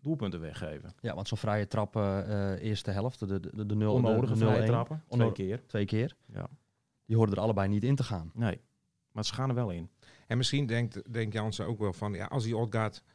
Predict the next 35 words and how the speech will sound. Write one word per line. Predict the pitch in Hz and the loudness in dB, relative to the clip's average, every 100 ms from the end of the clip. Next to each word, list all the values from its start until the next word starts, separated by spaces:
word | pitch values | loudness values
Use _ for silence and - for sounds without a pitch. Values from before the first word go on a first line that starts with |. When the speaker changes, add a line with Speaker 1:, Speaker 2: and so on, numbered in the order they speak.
| _ _ | _ _
Speaker 3:
eens | 98 - | -10 0
even | 120 110 69 | 0 0 -2
één | 120 117 | -2 0
keer | 107 101 | 0 0
in | 101 | 0
zo'n | 107 | 0
wedstrijd | 101 104 101 101 | 0 0 0 0
wel | 95 120 | 4 4
de | 110 | 4
twee | - 95 98 | 2 -2 0
in, | 95 98 | -2 -2
dat | 98 | -2
hij | 98 | 2
los | 113 127 | 4 4
is. | 82 73 - - _ _ _ | 0 -6 -10 -16 _ _ _
Maar, | 110 - - _ | -8 -8 -14 _
maar | 104 | -2
dat | 98 127 | 0 0
gebeurt | 95 110 151 | 2 2 2
niet, | 90 76 | 2 -4
hè? | 110 | -6
Speaker 1:
Nee, | 151 101 | -4 -2
hij | 123 | -2
scoort | - 123 | 2 2
Speaker 3:
Zie | 156 | 4
Speaker 1:
niet. | 170 | 6
Speaker 3:
je | 143 | 6
dat | 123 | 6
nog | 113 | 4
gebeuren? | 113 98 90 90 - | 4 0 0 -2 -8
Speaker 1:
Hij | - | -12
scoort | - 110 104 | -6 -4 -4
niet, | - | -4
nee. | 120 92 82 92 _ _ | -2 -2 -4 -12 _ _
Dat | 107 | -18